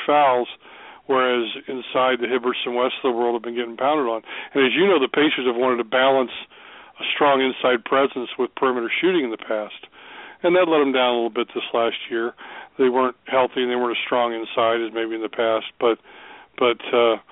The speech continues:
there's no doubt in my mind that they, they want to focus on getting a guy who will be able to run the floor and who will be able to provide,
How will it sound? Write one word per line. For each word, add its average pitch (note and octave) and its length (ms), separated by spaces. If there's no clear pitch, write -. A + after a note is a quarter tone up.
there's D#3 220
no F3 80
doubt C#3+ 240
in C3+ 60
my B2+ 100
mind B2 560
that C3 180
they, C#3 180
they C#3 240
want B2+ 460
to B2 180
focus B2+ 440
on A#2 200
getting B2+ 160
a B2 80
guy A#2 400
who C3+ 80
will B2+ 100
be B2+ 60
able A#2 180
to A2+ 60
run C#3 180
the C3+ 160
floor A#2+ 320
and B2+ 140
who B2 60
will A#2+ 100
be B2+ 120
able B2 140
to A#2 80
provide, B2+ 480